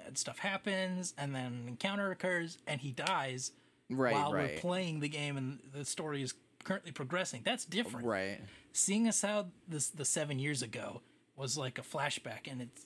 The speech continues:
Speaker 1: I would consider that still
Speaker 2: Um,
Speaker 1: technically part of, like, the backstory 'cause it's not
Speaker 2: Yeah,
Speaker 1: the
Speaker 2: yeah.
Speaker 1: present day yet.
Speaker 2: So the, uh, the events actually, not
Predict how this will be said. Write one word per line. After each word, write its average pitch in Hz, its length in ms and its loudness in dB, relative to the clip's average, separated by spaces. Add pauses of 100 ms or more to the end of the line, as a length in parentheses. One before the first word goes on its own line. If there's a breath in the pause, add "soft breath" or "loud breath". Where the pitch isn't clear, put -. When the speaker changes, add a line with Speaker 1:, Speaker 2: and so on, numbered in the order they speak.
(100)
Speaker 1:
I 151 120 2
would 156 200 0
consider 175 380 0
that 202 180 6
still 233 300 8
Speaker 2:
Um, 226 160 2
Speaker 1:
technically 208 440 2 (220)
part 233 240 0
of, 196 80 0
like, - 260 -2
the 160 80 -2
backstory 151 800 0
'cause 139 260 -2
it's - 160 -4
not 180 220 0
Speaker 2:
Yeah, 156 80 6
Speaker 1:
the 139 60 6
Speaker 2:
yeah. 123 60 6
Speaker 1:
present 104 260 2
day 240 160 0
yet. 117 340 -4
Speaker 2:
So 190 280 6 (180)
the, 170 480 6 (280)
uh, 135 380 6
the 151 260 6
events 135 640 2
actually, 120 680 4
not 131 280 2